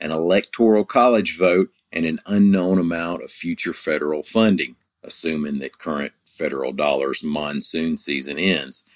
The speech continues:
A L dot com's Ramsey Archibald reports that the twenty twenty census is supposed to be released no later than April thirtieth. The state's population, taken by the once-a-decade census,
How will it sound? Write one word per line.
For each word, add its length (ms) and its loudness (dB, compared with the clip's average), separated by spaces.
A 160 6
L 100 6
dot 220 4
com's 260 4
Ramsey 380 4
Archibald 480 6
reports 460 2
that 100 -4
the 80 -14
twenty 360 0
twenty 360 4
census 600 0
is 120 -2
supposed 480 2
to 60 -8
be 140 4
released 600 0
no 280 2
later 400 4
than 160 -6
April 320 -6
thirtieth. 580 2
The 80 -6
state's 340 0
population, 840 0
taken 400 -2
by 200 0
the 140 0
once-a-decade 1080 -2
census, 600 -4